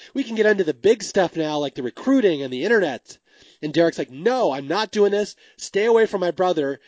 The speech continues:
And it ends with Edward Norton punching him, punching the ringleader, and immediately wincing, going, "Oh my God, I just am about to have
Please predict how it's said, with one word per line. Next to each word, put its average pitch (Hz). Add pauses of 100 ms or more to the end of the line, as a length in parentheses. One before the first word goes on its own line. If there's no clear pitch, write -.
(300)
And 185
it 175
ends 226
with 196 (540)
Edward 208
Norton 202
punching 214
him, 98
punching 202
the 190
ringleader, 156 (300)
and 165
immediately 214
wincing, 185
going, 165 (120)
"Oh 185
my 190
God, 160 (220)
I 180
just 190
am 180
about 175
to 165
have 165